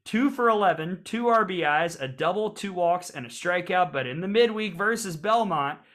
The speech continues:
had a walk-off double in the ninth to win it three two. Morgan Scott, last week's winner, is back. Twelve and a third innings, ten hits, four runs, all earned, two walks, and five Ks. Game one against U C L A, Tom,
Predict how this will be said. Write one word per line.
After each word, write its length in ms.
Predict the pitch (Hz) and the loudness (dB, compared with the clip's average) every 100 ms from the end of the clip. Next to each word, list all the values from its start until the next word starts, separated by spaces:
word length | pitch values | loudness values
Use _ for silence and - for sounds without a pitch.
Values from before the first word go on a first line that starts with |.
| _ | _
had 140 | 165 160 | -4 -2
a 120 | 139 | -4
walk-off 720 | 123 160 220 226 202 196 135 | -4 -2 -2 0 -2 -2 -6
double 360 | 151 190 220 208 | -6 -4 -4 -6
in 140 | 175 | -6
the 80 | 139 | -8
ninth 720 | 127 143 208 214 127 110 - _ _ _ - | -8 -2 -2 0 -4 -12 -20 _ _ _ -10
to 120 | 127 | -4
win 220 | 135 175 | -2 0
it 200 | 180 180 | -2 -6
three 380 | - 160 165 160 | -6 -2 -2 -4
two. 460 | - 151 117 - - _ _ _ _ _ | -4 -2 -4 -8 -18 _ _ _ _ _
Morgan 420 | 156 220 247 247 226 | 2 4 6 4 4
Scott, 440 | - 208 220 - | 2 4 4 4
last 320 | 196 208 208 | 4 2 0
week's 240 | 196 170 160 | -4 -6 -4
winner, 260 | 151 156 | 0 0
is 140 | 147 131 | 0 -2
back. 460 | 160 139 123 127 _ _ - | 0 0 -2 -6 _ _ -6
Twelve 260 | 190 233 | 0 2
and 80 | 247 | 2
a 40 | 214 | -2
third 320 | 196 202 202 | 0 0 0
innings, 400 | 147 127 135 - | -4 -6 -10 -10
ten 260 | - 196 | -4 -2
hits, 280 | 185 156 156 | 0 0 -2
four 260 | - 165 180 | -4 -2 0
runs, 340 | 147 131 131 | 0 -2 -4
all 280 | 143 175 175 | -4 -2 0
earned, 240 | 131 127 | -2 -8
two 140 | 139 143 | -6 -4
walks, 280 | 127 131 131 | -2 -2 -6
and 120 | 123 | -6
five 240 | 123 120 | -4 -4
Ks. 420 | 156 160 170 170 - - _ _ | -2 0 0 -4 -8 -20 _ _
Game 260 | 180 208 220 | 0 4 4
one 200 | 208 214 | 4 4
against 280 | 190 165 180 | 2 -2 -2
U 100 | 185 | -4
C 200 | - 170 | 0 0
L 160 | 156 | 2
A, 140 | 165 165 | 2 0
Tom, 520 | 170 160 160 165 | 0 0 0 -4